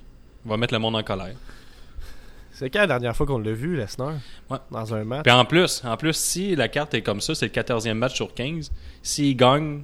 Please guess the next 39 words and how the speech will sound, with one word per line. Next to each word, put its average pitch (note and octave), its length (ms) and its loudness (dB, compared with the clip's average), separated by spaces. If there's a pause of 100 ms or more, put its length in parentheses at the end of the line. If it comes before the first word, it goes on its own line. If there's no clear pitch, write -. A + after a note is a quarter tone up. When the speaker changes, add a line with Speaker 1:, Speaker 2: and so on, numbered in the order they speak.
(120)
Speaker 1:
tu - 60 -20
sais, A#2 80 -4
là, A#2 100 2
les G2+ 200 0
gens, B2 220 0
ils A#2 60 0
vont G#2+ 100 0
être G#2 80 0
un G#2+ 100 4
peu B2 120 0
fatigués, B2+ 400 2
ils C#3 120 2
vont A2 100 2
avoir A2+ 160 6
un A#2 100 2
gros A#2 260 6
hic, B2+ 220 4
le A2+ 80 2
monde A2 200 0
va G#2+ 80 2
s'en G#2+ 120 0
mettre G#2+ 160 2
dedans, G#2+ 140 2
ils A#2+ 40 2
vont G#2+ 100 2
être G#2 100 -2
en G#2 100 0
colère, A2 420 2
puis - 100 -6
là, G#2+ 60 -2
les G#2 140 -2
filles A#2 200 -4
arrivent, G#2+ 300 0
puis A2 100 -8
ils - 20 -4
vont F#2+ 100 -4
pouvoir G2 180 -6
tout - 80 -6
casser. G#2 380 -6